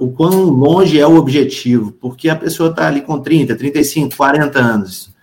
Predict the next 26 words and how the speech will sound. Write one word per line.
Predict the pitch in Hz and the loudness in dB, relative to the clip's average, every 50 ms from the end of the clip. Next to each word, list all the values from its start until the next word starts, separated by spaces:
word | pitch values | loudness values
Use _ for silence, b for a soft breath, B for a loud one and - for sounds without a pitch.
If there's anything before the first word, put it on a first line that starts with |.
| _ _ _ _ _ _ _ - | _ _ _ _ _ _ _ -4
e | 127 123 127 | 0 2 4
ele | 135 127 - | 4 2 2
quer | - 143 143 | 0 0 0
aposentar | 139 143 147 143 135 139 131 123 139 | 2 2 2 2 2 2 0 2 2
aos | 143 143 - | 0 0 0
sessenta. | - 156 156 - - 143 135 127 113 - - 98 95 - b b b b b b b b b b b | -2 -2 -4 -2 -2 -2 0 0 -2 -2 -6 -12 -14 -14 b b b b b b b b b b b
Como | - 147 160 185 | 2 4 4 6
não | 185 175 | 6 6
é | 170 156 | 6 6
algo | 143 139 139 135 135 127 120 120 | 6 6 4 4 4 4 2 4
tão | - 180 190 185 - | 4 2 2 4 4
palpável, | - - - - - 131 143 147 156 151 127 123 120 | 2 2 2 2 0 0 2 2 2 4 4 4 4
não | 123 131 131 | 4 4 2
tá | 127 151 151 | 2 0 0
tão | 151 165 156 131 | 2 2 2 2
próximo, | 123 135 143 147 160 160 151 - - 123 117 107 104 - _ _ _ _ _ - | 2 2 4 4 4 4 2 0 -2 -2 -2 -2 -4 -6 _ _ _ _ _ -16
a | 120 | -12
pessoa | 117 - 135 131 143 143 135 | -6 -6 -4 -2 0 0 0
vai | 135 135 | 0 -2
ficando | - - 147 151 | -2 -2 -2 0
ansiosa | 156 156 - - 160 147 123 131 139 143 139 131 131 123 | 0 -2 0 2 2 4 4 6 4 4 4 4 2 2
vendo | 120 127 127 | 2 2 2
aquele | 117 123 131 123 127 117 107 | 2 0 2 2 4 4 4
recurso | 98 120 120 120 - 131 127 127 - 123 | 2 0 -2 -2 -2 -2 -2 -2 -4 -4
sendo | - 131 123 120 | -4 -2 -2 -2
acumulado | 120 127 123 110 107 110 127 147 160 151 131 104 98 | -2 -2 0 0 2 2 2 2 2 2 0 0 -4